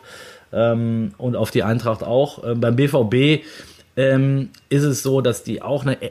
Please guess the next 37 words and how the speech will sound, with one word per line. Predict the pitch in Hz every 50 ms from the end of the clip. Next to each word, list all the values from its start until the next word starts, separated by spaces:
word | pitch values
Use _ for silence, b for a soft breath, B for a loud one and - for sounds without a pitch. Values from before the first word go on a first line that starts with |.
| -
super, | - 135 110 120 185 170 - 175 160 147
super | 127 147 160 - - 160
spannende | - - - 139 143 151 156 151
Truppe | 147 - - 156 - - 165
haben, | 160 147 156 156 - 180 190 196 - - - -
wie | -
ich | - - -
finde. | - 151 147 156 - - - - - - 139 139 139 139 135 131 127
Äh, | B B B B B B B B
ich | B 139 120 -
bin | 175 160 165
halt | 165 160 -
immer | 139 151 147 135
weit | 139 151 156 160
davon | 151 - 151 139 127
weg. | 143 160 156
Wir | - 131
haben | 135 147 151
ja | 151 147
uns | 143 143 135 - -
dieses | - 151 139 139 139 127 -
Spielchen | - 160 175 180 - 185 160
gegönnt, | 151 143 135 131 143 147 156 156 120
Wolf, | 131 139 147 151 151 147 151 - - - - -
äh, | 131 135 131 131 135 135 131
was, | 123 131 123 - - -
was | 123 127 123 -
die | 139 135
Redaktion | 127 131 127 123 123 - - 147 139 139 135
für | 131 - 123
uns, | 104 120 127 131 127 - - -
äh, | - - 120 117 123 127 120 117 B B B B B
vorbereitet | - - 151 156 160 151 143 143 147 143 151 147 -
hatte | 147 147 143 -
im | 139 131 131
Rahmen | 123 123 127 135 135 135 131
unserer, | 123 131 135 127 123 123 120 117 117 113